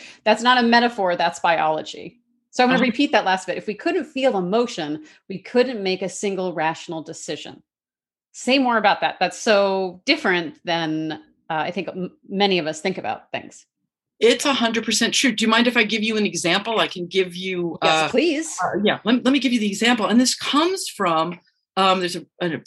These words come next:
Speaker 2: really amazing neuroscientist named Antonio Damasio.
Speaker 1: Mm-hmm,
Speaker 2: And
Speaker 1: mm-hmm.
Speaker 2: he,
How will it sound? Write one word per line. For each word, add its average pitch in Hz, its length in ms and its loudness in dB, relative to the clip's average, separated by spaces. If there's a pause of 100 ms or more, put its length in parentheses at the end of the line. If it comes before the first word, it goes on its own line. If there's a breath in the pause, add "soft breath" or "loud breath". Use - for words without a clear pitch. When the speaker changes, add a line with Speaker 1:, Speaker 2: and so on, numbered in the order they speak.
(180)
Speaker 2:
really 254 260 4
amazing 165 380 0
neuroscientist 156 840 -2
named 143 160 -2
Antonio 156 440 -2
Damasio. 139 720 -2 (140)
Speaker 1:
Mm-hmm, 185 420 -2 (100)
Speaker 2:
And 180 180 0
Speaker 1:
mm-hmm. 151 180 -4
Speaker 2:
he, 202 380 -4